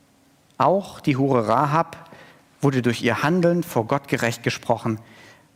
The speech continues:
als sie die Kundschafter versteckte und sie auf einem anderen Weg in Sicherheit brachte. Rahabs Reaktion auf Gottes Gnade ist Glaube.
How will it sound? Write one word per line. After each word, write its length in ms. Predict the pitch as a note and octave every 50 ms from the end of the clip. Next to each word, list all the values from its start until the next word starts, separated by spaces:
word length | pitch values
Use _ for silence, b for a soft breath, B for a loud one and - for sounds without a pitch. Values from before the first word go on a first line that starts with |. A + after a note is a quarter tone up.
| _ _
als 160 | - B2+ -
sie 60 | - G#2+
die 80 | A2+
Kundschafter 460 | - F#3+ G#3+ A3+ - F3+ - - C#3+
versteckte 580 | - C3+ B2 - - C#3+ C3+ - - - C3 B2 B B B B -
und 180 | - C3 B2+
sie 180 | - C3+ C#3+ -
auf 160 | - A#2 - -
einem 280 | - A#2+ A2+ A2+ A#2
anderen 640 | - - D3 D3+ D#3+ E3+ E3 D#3+ D3+ D#3 D3 B2+ -
Weg 240 | A#2 A2+ A#2+ A#2+ -
in 140 | - A#2+ G#2+
Sicherheit 440 | G#2+ G2+ - G2+ G2 G#2 - -
brachte. 400 | - - - - - - - D3 - - - _ _ _ _ _ _ _ _ _ _ _ - _ _ _ _ b b b b b b b b b b b _ -
Rahabs 600 | - B2 A#2+ B2 A#2+ A#2 - - - - - - -
Reaktion 1120 | - A2 G#2+ - C#3+ F3+ G#3 G3+ F#3 - - - - - D#3 D3+ D#3 D#3 D3+ D#3 D#3+ - -
auf 280 | - G#2+ G#2 - - -
Gottes 400 | - G3+ - - B2 - - -
Gnade 600 | A#2+ A2+ A2 A2 A#2 B2+ B2+ B2+ C3 B2+ B2+ A#2+ B B B B B B B B -
ist 400 | A#2+ G#2 F#2 - - - - - _ _ -
Glaube. 560 | C#3+ A#2 A#2 A2 B2+ C3+ A#2 G#2+ F#2 E2+